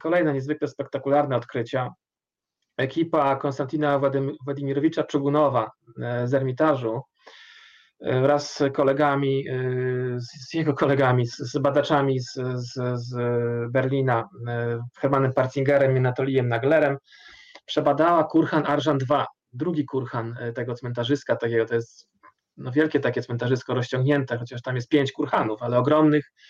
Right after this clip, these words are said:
i ciągnących się na przestrzeni ośmiu kilometrów. Jeden od d-, drugiego właśnie te są skrajne. Kurhan Arżan dwa jest najdalej na wschód położonym kurhanem tego łańcucha i tam,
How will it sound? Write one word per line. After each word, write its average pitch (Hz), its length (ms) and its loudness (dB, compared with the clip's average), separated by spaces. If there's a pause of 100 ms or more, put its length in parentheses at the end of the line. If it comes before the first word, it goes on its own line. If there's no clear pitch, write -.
(360)
i - 80 -8
ciągnących 143 440 2
się - 80 -2
na 131 80 2
przestrzeni 135 440 0
ośmiu 135 280 0
kilometrów. 147 540 2 (840)
Jeden 147 260 4
od 143 140 2
d-, 143 140 4
drugiego 143 440 4
właśnie 135 300 0
te 139 120 -2
są 143 140 -2
skrajne. 117 560 0
Kurhan 123 300 -6
Arżan 123 280 -2
dwa 120 160 0
jest 120 140 -2
najdalej 120 260 -2
na 117 100 -4
wschód 117 260 -10
położonym 123 540 -6 (540)
kurhanem 156 440 0
tego 165 220 2
łańcucha 160 520 2
i 151 180 -2
tam, 208 280 0